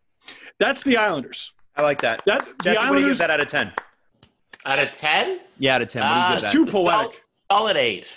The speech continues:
Speaker 2: Solid eight. That's
Speaker 3: Yeah,
Speaker 2: not
Speaker 3: yeah.
Speaker 2: bad.
Speaker 1: All right, all right.
Speaker 3: Yeah. For
Speaker 1: So
Speaker 3: on the, for on the spot, I was impressed. Solid
Speaker 2: Yeah,
Speaker 3: eight.
Speaker 2: me too. That was good.
Speaker 1: The, it's watching a Komodo dragon kill its dinner is not exciting television.
Speaker 2: No.
Speaker 1: But it's efficient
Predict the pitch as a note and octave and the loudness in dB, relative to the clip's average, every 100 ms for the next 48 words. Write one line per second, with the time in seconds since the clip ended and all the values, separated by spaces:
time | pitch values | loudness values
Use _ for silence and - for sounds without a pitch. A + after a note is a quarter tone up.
0 | - _ - E3 A#3 C4+ F#4 - - - | -20 _ -6 -2 0 0 -2 -4 -6 -2
1 | A#2 - G2+ - D5 D#5+ C#5 - - A4+ | 0 0 0 0 2 2 0 -4 -6 2
2 | A4 C4 F3+ - - E3+ F3+ B3+ A#3 A#3 | 2 2 -2 -12 -4 -2 2 2 2 2
3 | A3 G3+ F3+ G#3 A3 A3 - - F3 A3 | 2 2 4 2 0 -4 -4 0 2 2
4 | A3+ C3 B2 A2+ G2 - - - C#3 C3+ | 0 -4 -2 -4 -6 -8 -10 -8 -4 0
5 | C3+ A#2 C#3 C#3 C3+ - C#3 B2+ B2+ A2 | 2 0 -2 0 -2 -2 -2 0 0 0
6 | D#3+ A3+ - _ _ _ - G3+ G3+ - | 0 -2 -2 _ _ _ -2 0 2 -2
7 | E3+ F3 A#3 C#4 C#4+ C4 B3+ G#3+ G3 G#3+ | -2 0 0 2 2 2 0 0 2 4
8 | G3+ G#3 E3+ C3 A#2+ B2 _ - - G3+ | 2 2 0 -2 -6 -8 _ -8 0 2
9 | G#3 D3 D3+ E3+ D3+ A#2+ - _ _ _ | 2 0 0 0 2 -2 -8 _ _ _
10 | _ _ _ B3+ A3+ D4 D4+ D#4+ D#4+ G3 | _ _ _ -2 0 2 2 2 0 0
11 | E3+ G#3+ B3 C#4 E4 D#3+ A#2+ - _ _ | 2 2 2 2 2 -2 -6 -18 _ _
12 | - G#2+ G2 D#2+ C4 C4+ C4+ C#4 - F#4 | -4 0 0 0 0 2 2 0 0 -2
13 | C#4+ D#4+ | 0 0